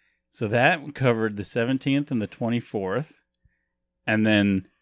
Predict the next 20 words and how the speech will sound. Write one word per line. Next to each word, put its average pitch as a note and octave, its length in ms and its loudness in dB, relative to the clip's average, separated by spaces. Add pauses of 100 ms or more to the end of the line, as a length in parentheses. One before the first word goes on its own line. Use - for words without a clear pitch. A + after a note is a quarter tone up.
(220)
and G#2+ 160 2
then G#2+ 100 6
I G#2+ 140 4
did, G#2+ 180 2
like, G2+ 200 2 (420)
this A#2+ 240 2
crappy A2 460 2
thing G#2+ 240 4
where G#2 100 6
I F#2 80 6
talked G#2+ 340 -2
on G#2+ 120 4
my F#2 160 2
phone A#2 480 4
<laughs> - 520 -6
while A#2 240 6
I G#2+ 120 4
drove G#2+ 320 6
home. A2+ 400 6 (180)
<laughs> - 40 -14